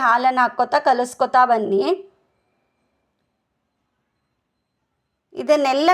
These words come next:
ಕಲಸಿದ ನಂತರ ಒಂದು ಅರ್ಧ ಸ್ಪೂನಷ್ಟೇ ತುಪ್ಪ ಹಾಕಿ ಚೆನ್ನಾಗಿ ನಾದ್ಕೊಳ್ಳಿ. ನಂತರ ಒಂದು ತಟ್ಟೆ ಅಥವಾ ನಿಮ್ಮ ಹತ್ರ ಟ್ರೇ ಇದ್ದರೆ ಟ್ರೇಗೇನೆ ಸ್ವಲ್ಪ ತುಪ್ಪ ಸವರಿ ನಾವು ಮೊದಲೇ ಮಾಡಿಟ್ಕೊಂಡಿರುವಂಥ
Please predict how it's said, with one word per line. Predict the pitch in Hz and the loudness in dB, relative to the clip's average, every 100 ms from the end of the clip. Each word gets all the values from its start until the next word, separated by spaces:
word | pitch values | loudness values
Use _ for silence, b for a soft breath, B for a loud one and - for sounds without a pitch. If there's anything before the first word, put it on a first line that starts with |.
| 359 | 2
ಕಲಸಿದ | 269 269 330 302 294 | 0 0 -2 -2 -2
ನಂತರ | 269 254 370 339 | -2 2 4 4
ಒಂದು | 285 247 226 | 2 2 0
ಅರ್ಧ | 220 233 349 - | 0 2 2 0
ಸ್ಪೂನಷ್ಟೇ | 320 302 294 277 - - 349 415 B B B _ - | -2 0 0 -6 -2 4 4 2 B B B _ -8
ತುಪ್ಪ | 294 - 320 302 | -6 0 0 4
ಹಾಕಿ | 285 277 370 403 - | 2 0 -4 -4 0
ಚೆನ್ನಾಗಿ | 269 262 285 285 339 277 | -2 0 0 0 0 2
ನಾದ್ಕೊಳ್ಳಿ. | 233 226 - 226 196 262 403 - _ _ _ _ _ _ - 240 | 2 0 -2 0 2 2 0 -2 _ _ _ _ _ _ -4 0
ನಂತರ | 269 320 320 330 370 294 | 2 2 4 4 4 2
ಒಂದು | 277 254 | -2 0
ತಟ್ಟೆ | 254 254 - 294 | -2 0 0 0
ಅಥವಾ | 285 269 285 | 0 -2 -2
ನಿಮ್ಮ | 269 262 | -2 -2
ಹತ್ರ | 262 294 294 | 2 2 2
ಟ್ರೇ | 254 262 294 | 2 2 0
ಇದ್ದರೆ | 233 311 311 | 2 2 4
ಟ್ರೇಗೇನೆ | 269 254 277 269 285 311 403 B B B B _ _ - | 2 4 4 2 2 2 0 B B B B _ _ 0
ಸ್ವಲ್ಪ | 294 330 339 349 320 | 2 2 2 2 0
ತುಪ್ಪ | 302 320 320 320 | 0 2 2 4
ಸವರಿ | 285 277 339 392 294 | 2 4 2 0 0
ನಾವು | 277 254 | 0 0
ಮೊದಲೇ | 247 240 320 302 | -2 2 2 4
ಮಾಡಿಟ್ಕೊಂಡಿರುವಂಥ | 262 269 269 - 269 254 254 254 | 0 -2 -2 -4 0 0 0 0